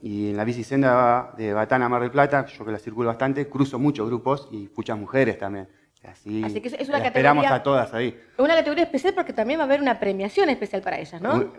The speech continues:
Speaker 1: exacto, va a haber una premiación, ya la vamos a decir en las redes, pero va a estar buena.
Speaker 2: O sea que esa categoría va
Speaker 1: Sí,
Speaker 2: a estar
Speaker 1: sí, sí, apuntamos ahí.
Speaker 2: Bueno, vamos entonces a hacer, eh, un resumen de todo lo hablado. La carrera es el día diez de marzo,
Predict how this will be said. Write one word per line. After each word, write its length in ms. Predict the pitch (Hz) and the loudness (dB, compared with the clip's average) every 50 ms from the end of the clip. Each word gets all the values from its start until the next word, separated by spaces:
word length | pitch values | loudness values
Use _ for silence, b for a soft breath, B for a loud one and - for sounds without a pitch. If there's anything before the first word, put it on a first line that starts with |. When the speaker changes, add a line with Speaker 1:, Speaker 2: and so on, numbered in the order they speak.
| - - | -6 -6
Speaker 1:
exacto, 400 | 117 - - 120 104 101 - - | -6 -4 0 0 0 0 0 -4
va 60 | 101 104 | -2 -2
a 20 | |
haber 100 | 110 107 | 0 0
una 120 | 117 120 | -2 -2
premiación, 560 | 117 127 135 139 139 135 170 180 196 202 185 - - - - - | -2 -2 -2 -2 -2 0 2 2 2 2 0 -4 -10 -20 -20 -12
ya 140 | - - 127 | -2 0 2
la 80 | 123 123 | 4 4
vamos 300 | 123 123 127 120 110 117 | 2 2 0 -2 -2 -4
a 40 | 120 | -6
decir 260 | 117 113 - 143 139 | -6 -4 -2 0 2
en 60 | 135 | 4
las 120 | 135 135 | 4 4
redes, 380 | 147 156 160 170 180 180 180 - - | 4 4 4 4 2 2 -2 -8 -12
pero 300 | - 104 101 98 92 95 95 | -10 -8 -6 -6 -6 -6 -4
va 60 | - 110 | -6 -6
a 20 | |
estar 160 | 110 - 117 113 | -2 -2 0 0
buena. 220 | 110 98 90 - - _ _ _ _ _ - | 0 -2 -4 -8 -18 _ _ _ _ _ -10
Speaker 2:
O 60 | 190 | -8
sea 120 | - 220 196 | -8 -6 -6
que 140 | 202 208 - | -6 -6 -6
esa 180 | 233 226 254 226 | -6 -6 -4 -6
categoría 720 | 233 196 202 190 190 202 214 247 262 269 269 277 - - - - | -6 -4 -6 -4 -4 -4 -2 -2 0 0 0 -2 -4 -8 -12 -6
va 60 | 202 | -2
Speaker 1:
Sí, 60 | 110 117 123 | -2 0 0
Speaker 2:
a 40 | |
estar 80 | 208 214 | 0 -2
Speaker 1:
sí, 100 | 127 120 | -2 -2
sí, 360 | 117 - 120 113 - - _ _ - | -2 -6 -10 -10 -10 -16 _ _ -16
apuntamos 460 | 107 - - 104 104 110 110 110 107 | -16 -10 -8 -6 -2 -2 0 2 2
ahí. 160 | 117 123 113 - b b b b b b _ - | 0 0 0 -4 b b b b b b _ -8
Speaker 2:
Bueno, 200 | 208 180 175 - 202 | -6 -6 -6 -2 0
vamos 260 | 240 277 330 349 - | 2 2 2 0 -4
entonces 320 | 302 269 302 311 311 - | -4 -6 -6 -6 -6 -6
a 40 | 285 | -6
hacer, 400 | 254 254 - 240 240 254 254 - - | -6 -4 -2 -2 -2 -2 -4 -6 -10
eh, 260 | 220 208 208 202 208 - | -8 -8 -6 -8 -8 -6
un 180 | 233 233 240 226 | -6 -6 -4 -4
resumen 460 | 226 220 208 - - 277 262 233 214 | -4 -4 -6 -6 -8 -6 -4 -6 -6
de 60 | 220 | -4
todo 180 | 226 226 233 240 | -4 -4 -4 -2
lo 100 | 254 269 | -2 -2
hablado. 560 | 302 339 392 403 403 403 392 403 415 415 403 B B B B B B - | 0 0 0 0 0 0 0 0 -2 -4 -6 B B B B B B 0
La 200 | 220 226 240 233 | 4 6 6 8
carrera 500 | 302 320 359 403 415 403 403 403 285 - | 8 6 6 6 4 4 4 4 2 4
es 180 | - 226 220 - | 0 -2 -2 0
el 120 | 226 208 202 | -4 -4 -2
día 220 | 202 208 196 190 | 0 0 0 -2
diez 260 | 185 190 190 185 175 | -2 -4 -6 -6 -4
de 120 | 180 185 208 | -4 -4 -2
marzo, 520 | 262 294 320 330 339 - - 359 359 349 | 2 2 2 2 0 -4 -2 -4 -4 -4